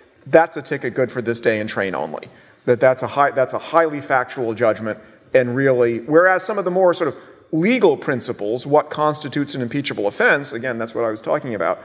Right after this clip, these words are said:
there I think certainly the House at least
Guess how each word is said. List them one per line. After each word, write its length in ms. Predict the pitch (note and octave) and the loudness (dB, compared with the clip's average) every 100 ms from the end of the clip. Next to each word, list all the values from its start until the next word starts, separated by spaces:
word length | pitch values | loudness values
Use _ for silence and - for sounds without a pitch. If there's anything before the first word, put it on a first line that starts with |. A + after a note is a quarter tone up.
| - - _ _ | -16 -20 _ _
there 380 | C3+ C3 G3+ C4+ | -4 4 6 6
I 120 | A3 | 2
think 280 | G3 F#3+ F3+ | -2 -4 -4
certainly 340 | - F#3 F#3+ F#3 | -4 -6 -2 0
the 100 | D#3 | 0
House 340 | G#3 B3+ - | 0 0 0
at 140 | D#3 | -2
least 460 | G#2+ F2+ C#3+ - - | -2 -4 -2 -4 -6